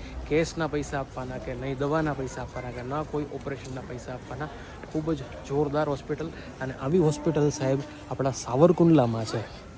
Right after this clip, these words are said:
અને આ સાવરકુંડલાની હોસ્પિટલ તમે જોઈ શકો છો. હોસ્પિટલનું જે નામ છે એ જ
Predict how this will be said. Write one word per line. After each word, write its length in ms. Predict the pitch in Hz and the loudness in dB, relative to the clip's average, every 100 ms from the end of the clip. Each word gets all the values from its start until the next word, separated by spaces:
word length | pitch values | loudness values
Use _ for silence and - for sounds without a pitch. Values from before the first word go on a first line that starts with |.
| - - | -16 -12
અને 460 | 123 127 127 127 131 | -2 4 6 6 6
આ 120 | 131 | 4
સાવરકુંડલાની 720 | - 127 131 139 135 135 131 | 4 6 6 6 6 6 4
હોસ્પિટલ 400 | 123 - 139 135 | 2 0 2 4
તમે 200 | 135 127 | 4 0
જોઈ 180 | 123 135 | 2 0
શકો 260 | 135 127 | 0 -4
છો. 140 | 123 151 - - - - | -4 -6 -8 -14 -14 -4
હોસ્પિટલનું 640 | 135 - 143 139 143 143 139 | -4 0 2 4 6 6 6
જે 120 | 135 | 4
નામ 360 | 120 120 147 | 4 4 4
છે 200 | 147 143 160 - - - - | 4 -2 -8 -12 -16 -16 -4
એ 200 | 139 143 | 2 2
જ 120 | 123 | 2